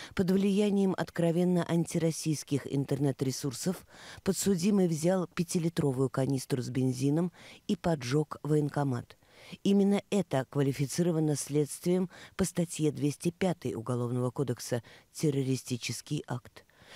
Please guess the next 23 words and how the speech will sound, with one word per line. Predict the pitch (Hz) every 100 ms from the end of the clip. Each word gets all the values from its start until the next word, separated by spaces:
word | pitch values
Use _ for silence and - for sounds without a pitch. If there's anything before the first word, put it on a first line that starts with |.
| -
Вернёмся | 156 185 190 233 240 - 202
к | -
упомянутым | 190 185 196 190 185 - 180
нами | 165 165 156
подстрекателям. | - 165 - 170 170 139 123 - 113 117 - - -
Среди | - 196 180 208
вдохновителей | 175 190 180 180 147 - 165 151
юного | 151 160 156 151
террориста | - 151 160 175 - 160
был | 170 170
скандально | - 160 151 160 147 147
известный | 139 139 165 - 147
Telegram-канал | - 143 135 147 139 - 135 147 151 -
"Закрой". | 131 135 - 143 123 - _ - - - -
Он | 214 202
знаменит | 175 202 202 214 -
фейками, | - - 208 185 147 135 131 131
а | -
также | - 175 165 139 185 -
оскорблением | 165 - 175 165 165 175 180 175 160
наших | 147 - 147 -
вооружённых | 151 143 143 127 127 127 123
сил. | - 120 117